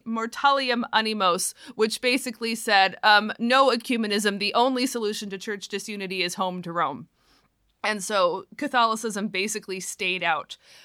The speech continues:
But for the first, you know, fifty years or so, from nineteen ten to the nineteen sixties,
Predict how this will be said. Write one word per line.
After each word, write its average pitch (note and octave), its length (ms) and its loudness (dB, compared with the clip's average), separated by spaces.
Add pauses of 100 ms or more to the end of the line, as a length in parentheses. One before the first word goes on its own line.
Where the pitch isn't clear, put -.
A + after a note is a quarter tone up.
(120)
But C4+ 180 4
for E4+ 140 0
the D4 100 -2
first, - 560 0
you C4 140 0
know, A3 400 0 (440)
fifty - 400 -2
years A#3+ 320 -2
or G3 80 -4
so, F3+ 220 0
from G#3+ 180 -4
nineteen A3+ 380 -4
ten G#3+ 180 -4
to G3+ 60 -8
the F#3+ 100 -8
nineteen G3+ 440 -6
sixties, E3+ 640 -8